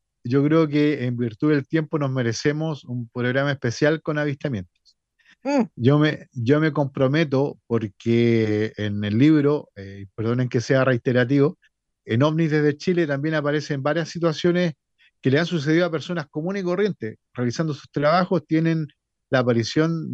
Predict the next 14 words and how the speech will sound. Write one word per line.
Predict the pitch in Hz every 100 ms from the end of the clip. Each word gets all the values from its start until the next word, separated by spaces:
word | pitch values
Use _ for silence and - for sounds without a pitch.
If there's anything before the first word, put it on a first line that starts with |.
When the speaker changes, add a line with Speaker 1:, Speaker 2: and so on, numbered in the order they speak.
| 127 131 131
Speaker 1:
no | 139 196
de | 196
luces, | 208 180 117
sino | 139 147
de, | 151 135 107
de | 117
objetos. | - - 185 98 - _ _
Entonces, | 104 - 151 135 147 - _ _ - - -
eh, | 127 131
ahí | 131 165 190 190
el, | 139 131
el | 120 117
llamado | 120 120 139 156 165 170 156
a, | 123 117 113